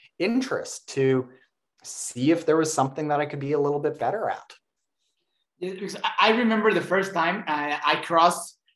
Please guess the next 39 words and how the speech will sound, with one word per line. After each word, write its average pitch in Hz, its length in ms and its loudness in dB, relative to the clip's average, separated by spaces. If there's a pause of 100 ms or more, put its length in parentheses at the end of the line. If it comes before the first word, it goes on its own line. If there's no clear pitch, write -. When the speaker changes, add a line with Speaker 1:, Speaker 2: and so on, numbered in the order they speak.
(120)
Speaker 2:
with 156 140 -8
your 151 120 -4
channel 170 500 4
in, 165 160 -6
in 160 200 -8
YouTube. 180 520 2
We 190 120 2
were, 208 160 6
we 190 80 6
were 214 120 6 (100)
about 185 260 4
to, 180 400 -2 (140)
to 147 80 -16
make 180 300 -2
or 151 340 -6
to 143 120 -12
participate 175 540 -4
in 170 80 -6
our 143 120 -2
first 170 220 -4
triathlon. 170 480 0
It 170 60 -6
was 180 120 0 (220)
twenty 180 240 -2
sixteen, 185 640 -4 (240)
twenty 190 220 0
seventeen 180 460 0
or 147 80 -4
something 175 360 -6
like 147 220 -2
that. 160 280 0 (520)
And 180 180 0
then 214 220 2
I, 196 160 4
I, 185 560 2
I, - 20 6
I - 20 4
had 185 220 4
the, 180 180 -6